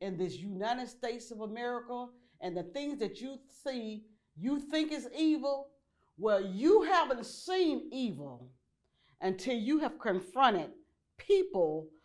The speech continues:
like those folks that stayed in Nineveh. Those folks would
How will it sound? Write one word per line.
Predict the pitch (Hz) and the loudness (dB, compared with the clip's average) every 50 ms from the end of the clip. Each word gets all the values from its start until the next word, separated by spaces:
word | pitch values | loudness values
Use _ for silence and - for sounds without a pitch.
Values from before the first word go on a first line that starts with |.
| _ _ _ - | _ _ _ 0
like | 165 214 247 240 226 196 | 6 8 8 8 8 6
those | 185 247 254 277 277 247 - | 6 8 8 8 6 4 -2
folks | - - 262 240 226 220 - - | -4 0 2 2 2 0 -4 -4
that | - 170 165 | -2 -2 -2
stayed | - - - 240 226 220 226 220 214 131 | -4 -6 -4 -2 -2 -2 -2 -4 -6 -4
in | 160 175 156 170 180 | -4 -2 0 0 2
Nineveh. | 202 202 180 160 131 127 131 131 135 135 - _ _ _ _ _ _ _ _ _ _ _ _ _ _ _ _ _ _ _ _ _ _ _ _ _ _ _ _ - | 2 2 0 0 -4 -10 -12 -14 -14 -16 -18 _ _ _ _ _ _ _ _ _ _ _ _ _ _ _ _ _ _ _ _ _ _ _ _ _ _ _ _ -6
Those | 156 151 269 302 339 349 339 339 302 - - | 2 6 10 10 10 8 6 0 -4 -6 -6
folks | - 311 294 285 285 285 - - - - _ - | 0 2 4 4 4 2 -2 -14 -20 -20 _ -20
would | 143 139 143 165 160 | -16 -12 -10 -12 -12